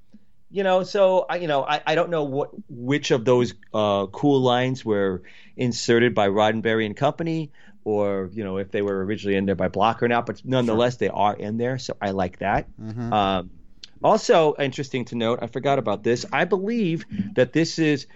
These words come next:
Speaker 1: Majel Barrett's return to Star Trek. He found a way to get her back in after they had kicked her out after the, um, after the first pilot, when they said, when she was number one on the bridge.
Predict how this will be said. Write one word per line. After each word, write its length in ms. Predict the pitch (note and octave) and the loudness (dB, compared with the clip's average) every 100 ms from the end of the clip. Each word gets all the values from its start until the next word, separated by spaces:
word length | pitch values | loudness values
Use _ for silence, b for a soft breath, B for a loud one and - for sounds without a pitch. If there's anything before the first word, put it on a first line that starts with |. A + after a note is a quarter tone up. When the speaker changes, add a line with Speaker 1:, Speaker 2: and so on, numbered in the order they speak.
| b b A#2 | b b -4
Speaker 1:
Majel 640 | B2+ C#3+ D#3+ B2 D#3 D3 | 0 2 2 2 4 4
Barrett's 640 | A2+ D3 D#3 C3+ A#2 - | 4 4 4 2 -2 -8
return 720 | A#2+ B2 - E3 B2+ G2+ A2 A#2 - - - - | -10 -8 -2 0 0 -2 -6 -12 -20 -20 -20 -16
to 260 | - A#2+ A#2 | -8 -6 -4
Star 240 | - A#2+ | 0 0
Trek. 360 | A2+ F#2 - - - - | 0 -6 -10 -18 -20 -20
He 180 | - B2 | -8 -6
found 300 | B2 C3+ C3 | 0 2 2
a 60 | B2 | 0
way 200 | B2+ A#2+ | 2 0
to 80 | A2 | 0
get 200 | A#2+ A#2 | -2 -2
her 100 | G2+ | -2
back 280 | A2+ A2 | -2 0
in 380 | E3 D3+ C#3+ C#3 - | 0 0 0 -2 -4
after 240 | A#2+ B2 | -6 -4
they 140 | A#2+ A2+ | -2 -2
had 140 | A2+ | -2
kicked 260 | - C#3 C3 | -4 -2 0
her 120 | A2+ | 2
out 280 | G#2+ G#2+ - | 2 0 -2
after 320 | A#2 A2 A#2+ | -4 -4 -6
the, 240 | G#2+ G#2+ G#2 | -2 0 0
um, 380 | F#2+ F#2 F#2 - - - | 2 0 -4 -12 -14 -8
after 200 | A2+ A2+ | -6 -4
the 80 | G#2+ | -2
first 280 | A#2 G#2+ - | -2 -2 0
pilot, 300 | A#2 F#2+ G#2 | 0 0 -2
when 120 | G2+ | -8
they 120 | G#2 | -8
said, 220 | G#2 G2 A2 | -6 -8 -8
when 140 | G2+ | -8
she 160 | - A#2+ | -6 -4
was 320 | G#2 F#2 - B2 | -4 -6 -10 -4
number 280 | A#2 G#2+ | -2 0
one 480 | G#2 G2+ G#2+ A#2+ C#3+ - - - - | 0 2 2 2 -2 -10 -20 -20 -8
on 140 | G#2+ | -4
the 80 | G#2+ | -2
bridge. 440 | G#2+ A2 C3+ - | 2 2 2 -4